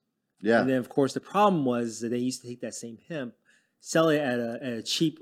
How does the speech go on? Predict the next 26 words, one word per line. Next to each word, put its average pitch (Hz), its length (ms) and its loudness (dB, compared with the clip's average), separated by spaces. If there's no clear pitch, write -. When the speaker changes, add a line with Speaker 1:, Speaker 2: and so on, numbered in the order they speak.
Speaker 2:
uh, 123 60 4
Speaker 1:
<laughs> - 100 0
Speaker 2:
amount 147 460 4
on 135 80 0
the 139 60 2
open 135 260 4
market, 135 640 4
and 170 100 -4
Speaker 1:
Yeah. 139 80 4
Speaker 2:
people 156 200 2
were 147 120 4
using 143 380 2
that 131 360 0
dirty 139 340 4
hemp 127 380 0
to 139 100 -2
create 127 640 2
subsequently 139 640 0
dirty 120 320 -4
materials 117 640 0
that 110 140 -4
people 123 240 -6
were 104 80 -8
consuming. 107 680 -8
Speaker 1:
Of - 120 -16
course. 95 420 -2